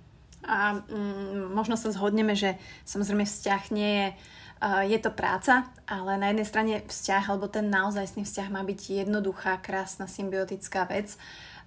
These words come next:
A kde ale, samozrejme, dvaja, mm, uvedomili ľudia musia pracovať na tom, aby naozaj všetky tie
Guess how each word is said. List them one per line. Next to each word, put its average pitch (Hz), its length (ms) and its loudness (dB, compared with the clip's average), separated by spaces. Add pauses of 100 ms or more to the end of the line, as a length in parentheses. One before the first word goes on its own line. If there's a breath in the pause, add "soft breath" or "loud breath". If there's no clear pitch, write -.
A 196 160 0
kde 202 240 2
ale, 208 320 8
samozrejme, 202 560 0
dvaja, 190 480 4
mm, - 720 -10
uvedomili 208 560 6
ľudia 185 320 0
musia 180 240 -6
pracovať 185 480 -6
na 180 80 -4
tom, 185 160 -12
aby 180 480 -6
naozaj 180 360 -6
všetky - 360 -8
tie 180 160 -4